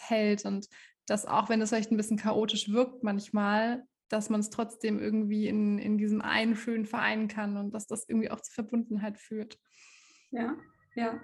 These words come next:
Speaker 2: total. Ich finde, das ist schon so ein, so ein großes, großes Thema immer. Ähm, dieses oft denken wir, wir müssen uns entscheiden.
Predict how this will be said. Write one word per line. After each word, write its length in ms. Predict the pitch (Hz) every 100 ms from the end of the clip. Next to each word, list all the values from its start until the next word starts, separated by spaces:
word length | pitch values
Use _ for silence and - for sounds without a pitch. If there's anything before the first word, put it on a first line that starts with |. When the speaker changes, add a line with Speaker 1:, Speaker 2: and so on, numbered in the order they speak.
| -
Speaker 2:
total. 520 | 247 240 233 226 226 - - - -
Ich 60 |
finde, 200 | 247 240
das 100 | 247
ist 220 | 240 247 -
schon 160 | 254
so 80 | 247
ein, 220 | 247 233
so 180 | 247 254
ein 340 | 262 262 262 - - _ _
großes, 500 | - 262 302 311 -
großes 500 | 240 254 247 247 -
Thema 600 | - 254 262 240 220 214
immer. 420 | 208 220 233 269 - - _ _
Ähm, 600 | 208 220 220 226 226 226
dieses 380 | 233 233 226 -
oft 340 | 240 247 - 220
denken 540 | 214 262 254 240 -
wir, 340 | 233 240 226 226
wir 80 | 220
müssen 360 | 226 226 226
uns 360 | 202 214 220 - -
entscheiden. 760 | 190 - 196 214 254 285 330